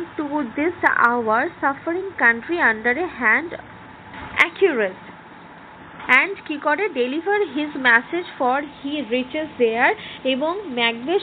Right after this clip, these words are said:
সেইখানে যাওয়ার আগেই যেন তার এই মেসেজটা পৌঁছে দেয়। "So the God will soon bless our country suffering under a tyrant।" এবং যাতে করে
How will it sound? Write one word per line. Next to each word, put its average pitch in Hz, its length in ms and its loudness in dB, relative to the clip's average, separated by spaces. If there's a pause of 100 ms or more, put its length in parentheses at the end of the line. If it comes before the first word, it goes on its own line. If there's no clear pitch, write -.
সেইখানে 302 460 -4
যাওয়ার 233 440 2
আগেই 240 440 -2
যেন 285 220 -4
তার 294 180 0 (420)
এই 277 140 4
মেসেজটা 269 680 0
পৌঁছে 269 380 0
দেয়। 262 300 4 (400)
"So 311 80 2 (140)
the 339 140 2
God 262 440 2 (200)
will 294 240 2 (180)
soon 320 260 -2 (100)
bless 240 280 4
our 262 200 0 (120)
country 226 320 -2 (100)
suffering 262 420 0 (120)
under 202 200 0 (100)
a - 80 0
tyrant।" 185 400 2 (360)
এবং 294 380 2
যাতে 247 300 2
করে 320 300 4